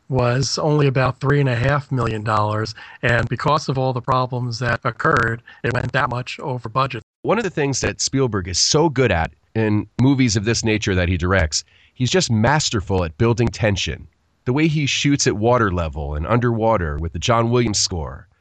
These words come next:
Speaker 2: the scene where the two guys are, you know, they're throwing the roast into the water, uh, off the dock. <laughs>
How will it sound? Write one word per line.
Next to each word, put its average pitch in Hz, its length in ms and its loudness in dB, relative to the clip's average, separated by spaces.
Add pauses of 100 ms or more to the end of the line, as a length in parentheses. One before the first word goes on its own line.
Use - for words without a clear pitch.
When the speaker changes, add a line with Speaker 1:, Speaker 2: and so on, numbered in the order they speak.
(280)
Speaker 2:
the - 100 -10
scene 151 300 2
where 120 100 0
the 107 80 -4
two 151 300 -2
guys 107 500 2
are, 92 240 -4
you 113 80 -2
know, 85 160 -2
they're 87 180 -6
throwing 107 280 0
the 98 80 -2
roast 101 340 0
into 98 200 -2
the 98 80 -2
water, 92 420 2
uh, 85 100 2
off 92 200 0
the 76 100 -4
dock. 98 360 2
<laughs> - 60 -20